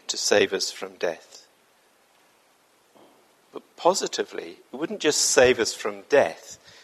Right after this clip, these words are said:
it would bring us alive as well. A man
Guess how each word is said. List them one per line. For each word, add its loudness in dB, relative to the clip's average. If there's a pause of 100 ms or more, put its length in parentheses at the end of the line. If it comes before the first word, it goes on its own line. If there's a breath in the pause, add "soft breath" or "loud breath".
(180 soft breath)
it -2
would -2
bring 6
us 6
alive 6
as 0
well. 6 (1300 loud breath)
A 2
man 4